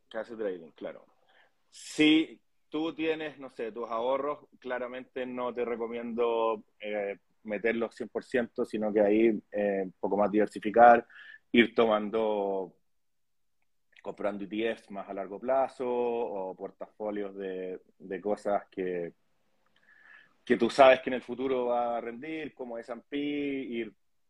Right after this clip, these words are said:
lo que, lo que dicen, ir comprando de a poquito todos los meses,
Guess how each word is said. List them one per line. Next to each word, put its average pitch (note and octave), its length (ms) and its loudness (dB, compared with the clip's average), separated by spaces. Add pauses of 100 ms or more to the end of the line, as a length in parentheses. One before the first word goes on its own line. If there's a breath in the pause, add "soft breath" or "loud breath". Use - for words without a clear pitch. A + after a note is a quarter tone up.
(320)
lo G2+ 260 -6
que, G2 100 -6
lo G2+ 120 -4
que G#2 80 -4
dicen, G#2 500 -4
ir A2 120 -6
comprando A2+ 580 6
de G#2+ 80 6
a G#2 40 0
poquito B2+ 440 -2
todos A#2 180 0
los G#2+ 120 -4
meses, B2+ 600 -4